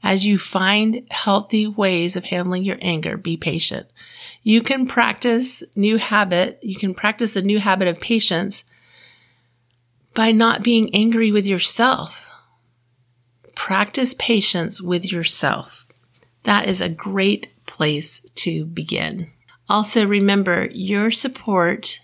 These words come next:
needs to be equal to your challenge. If you've experienced a loss, which is probably why you're here, you're experiencing loss and grief,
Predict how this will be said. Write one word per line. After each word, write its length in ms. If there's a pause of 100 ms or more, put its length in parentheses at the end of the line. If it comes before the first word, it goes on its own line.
(140)
needs 340
to 80
be 160
equal 380
to 180
your 180
challenge. 760
If 160
you've 180
experienced 720
a 40
loss, 400
which 200
is 100
probably 560
why 180
you're 200
here, 360 (360)
you're 160
experiencing 640
loss 440
and 280
grief, 520